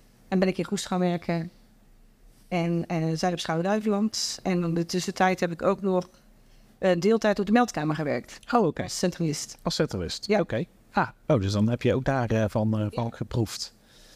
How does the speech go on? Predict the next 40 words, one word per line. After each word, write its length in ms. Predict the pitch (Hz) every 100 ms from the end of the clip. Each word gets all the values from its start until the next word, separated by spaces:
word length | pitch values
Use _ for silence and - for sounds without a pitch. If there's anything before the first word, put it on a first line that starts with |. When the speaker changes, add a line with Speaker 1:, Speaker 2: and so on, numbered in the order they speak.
| -
Speaker 1:
Klopt. 360 | 208 202 - -
Speaker 2:
Oké. 380 | 165 156 113 190
Speaker 1:
Ja. 220 | - 220 -
Speaker 2:
En... 340 | - 156 156 151
eh, 480 | 160 147 143 143 139 - - _
nou, 360 | - 151 113 107
dus, 200 | 127 127
dus 300 | 123 139 143
al, 300 | 139 127 127
eh, 120 | 123 123 131
eh, 60 | 120
heel 160 | 135 135
jong, 300 | 139 160 160
eh, 520 | 151 147 147 147 135
eh, 60 | 127
direct 360 | 139 147 139
bij 120 | - 135
de 60 |
politie. 460 | 127 143 165 - 175
Wa-, 240 | 156 -
wat, 260 | 143 156 -
eh, 100 | 143
want 160 | 135 143
je 100 | 131
zei, 220 | 139 131
"Ik 80 | -
was 160 | 135
meteen, 320 | 131 127 135
ik 160 | 131 131
was 160 | 131 -
hier 120 | 127
op 80 | 127
die 120 | 120
open 140 | 123
dag, 120 | 135 135
ik 80 |
was 120 | - 110
enthousiast." 460 | 135 127 147 170
En 80 | 131
wat, 220 | 139 -